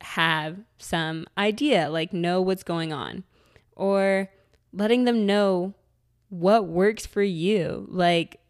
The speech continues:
I let people know I don't like texting, so I'm telling you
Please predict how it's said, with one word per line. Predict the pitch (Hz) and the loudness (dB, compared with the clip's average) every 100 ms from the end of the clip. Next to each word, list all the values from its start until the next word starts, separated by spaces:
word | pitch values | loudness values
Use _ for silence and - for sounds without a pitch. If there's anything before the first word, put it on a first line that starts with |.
| - | -2
I | 180 | -2
let | 190 202 - | 0 -2 -4
people | 214 208 | -6 -2
know | 180 196 170 | 0 0 0
I | 170 | -2
don't | 180 190 | -2 0
like | 175 | -2
texting, | - 214 - 208 170 | -4 -6 -4 -6 -4
so | 180 | -2
I'm | 165 170 180 | -2 -2 -4
telling | - 175 175 | -6 -6 -4
you | 170 | -4